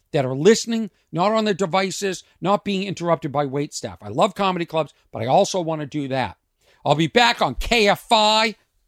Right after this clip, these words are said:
August thirteenth, Sunday, August thirteenth. I'll be doing my show again.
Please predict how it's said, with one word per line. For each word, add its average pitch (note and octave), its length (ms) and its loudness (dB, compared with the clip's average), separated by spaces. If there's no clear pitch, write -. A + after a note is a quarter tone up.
August A3 380 4
thirteenth, G3+ 500 0
Sunday, G#3+ 600 0
August F#3+ 400 0
thirteenth. F#3+ 480 -4
I'll E3+ 60 -4
be D3+ 120 -6
doing E3 300 -4
my D#3 140 0
show F#3 420 -4
again. F#3 520 -4